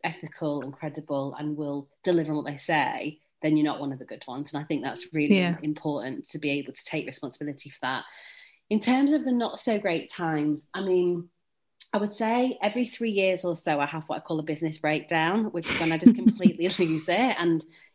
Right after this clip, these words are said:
Speaker 1: you know, hu-, hug a radiator crying, like, "Oh, I can't do it, I don't
Speaker 2: God.
Speaker 1: want to, and who am I?" And
Speaker 2: <laughs> I think I do that,
Speaker 1: ah.
Speaker 2: I do that daily, Lucy.
Speaker 1: <laughs> Oh my God. It's, uh, thankfully, like,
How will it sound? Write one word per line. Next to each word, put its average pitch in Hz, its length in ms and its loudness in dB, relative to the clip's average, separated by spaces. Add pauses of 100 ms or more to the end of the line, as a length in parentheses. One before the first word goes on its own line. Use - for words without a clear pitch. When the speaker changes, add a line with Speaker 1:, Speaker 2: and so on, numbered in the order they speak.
Speaker 1:
you 185 80 -2
know, 165 320 4 (420)
hu-, 180 300 0
hug 180 200 0
a 175 40 4
radiator 160 560 2
crying, 151 420 2
like, 143 240 2
"Oh, 277 180 6
I 311 140 4
can't 302 340 4
do 311 180 6
it, 285 160 4
I 285 140 4
don't 294 140 4
Speaker 2:
God. 240 140 8
Speaker 1:
want 294 140 -4
to, 285 180 4
and 262 120 2
who 302 180 4
am 277 200 6
I?" 285 280 4
And 254 340 4
Speaker 2:
<laughs> - 60 -8
I 294 40 8
think 320 180 8
I 339 80 8
do 320 140 6
that, 277 200 8
Speaker 1:
ah. 294 360 2 (280)
Speaker 2:
I 294 60 10
do 330 120 8
that 208 240 6
daily, 285 340 8
Lucy. 240 600 6
Speaker 1:
<laughs> - 100 4
Oh 285 80 8
my 440 300 8
God. 605 240 6 (440)
It's, 254 400 4 (100)
uh, 262 80 6
thankfully, 247 720 2
like, 175 380 0